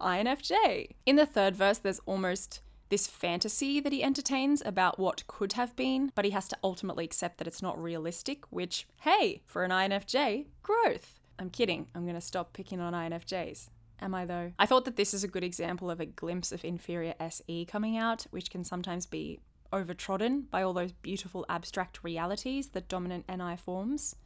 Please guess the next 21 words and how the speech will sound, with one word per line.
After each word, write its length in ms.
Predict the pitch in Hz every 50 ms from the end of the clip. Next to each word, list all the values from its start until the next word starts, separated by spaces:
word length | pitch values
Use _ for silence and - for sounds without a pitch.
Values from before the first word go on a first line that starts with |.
| - -
Another 360 | 202 208 214 226 214 208 240
thing 220 | 233 240 277 262 262
I 100 | 247 233
noticed 460 | 202 190 175 170 175 180 190 - -
is 140 | 196 180 -
that 400 | - 170 170 156 - - - - -
the 140 | 180 185
singer 320 | 180 - - 185 180 180 180
is 140 | - 175 -
also 300 | - 175 175 - 185 180
clearly 340 | 175 - 175 175 180 175 175
trying 400 | - - - 175 175 170 175 175
hard 240 | 175 170 170 170 165
to 120 | - -
understand 540 | - 175 170 170 - - - 170 170 170 165
the 120 | 160 - - -
other 220 | - 180 170 180 180
person 520 | - - 190 190 202 - - 240 233 233 240
in 100 | 226 233
the 80 | 226
relationship, 680 | 220 233 226 220 226 226 - 226 226 - 262 269 269 -